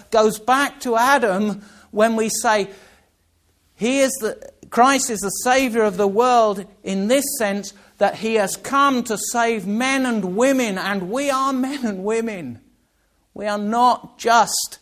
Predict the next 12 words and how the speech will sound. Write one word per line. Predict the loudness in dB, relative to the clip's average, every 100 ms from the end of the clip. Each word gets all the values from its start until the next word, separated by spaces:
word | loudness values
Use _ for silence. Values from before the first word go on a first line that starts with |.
| _ _ _ _ _ -6
uh, | 0 0 0 -8 _
the | -8 -6 -6 -10 _ 0
different | 0 2 -6 -8
products | -4 4 6 6 4 0 -8
from | -6 -8 -4
different | -2 -2 -2 -2 -2 -8 -16 _ _ _ _ -12
evolutionary | -8 -6 -4 -4 -4 -6 -8 -8 -6 -8 -12 _ _ _ _
processes | -6 -4 -4 -4 -8 -8 -10 -10 -14 -16 _ _ _ -16
and | -12 -12 -14 -18 _ _ _ _ -18
different | -10 -10 -10 -12 -12
evolutionary | -14 -10 -10 -10 -12 -14 -14 _ _ _ _ _
branches. | -10 -8 -8 -10 -14 -18 -20 -20